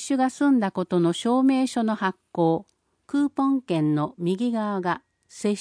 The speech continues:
種済み証になります。六、経過観察。接種後体調に変化がないか、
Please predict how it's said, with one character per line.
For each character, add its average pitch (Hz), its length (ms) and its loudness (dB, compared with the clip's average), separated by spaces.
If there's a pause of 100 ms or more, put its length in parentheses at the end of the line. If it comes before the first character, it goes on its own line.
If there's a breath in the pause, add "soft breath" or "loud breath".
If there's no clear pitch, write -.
(100)
種 285 180 -2
済 262 140 -2
み 247 160 2
証 220 320 -2
に 202 200 0
な 180 120 0
り 160 160 -2
ま 151 140 -4
す。 - 400 -20 (800)
六、 196 480 -2 (240)
経 285 240 2
過 277 160 0
観 226 280 -2
察。 - 440 -10 (800)
接 240 220 0
種 240 240 -4
後 220 160 0
体 240 300 -2
調 240 260 0
に 233 220 2
変 285 260 2
化 190 160 -2
が 180 100 0
な 180 180 4
い 165 80 0
か、 - 280 -6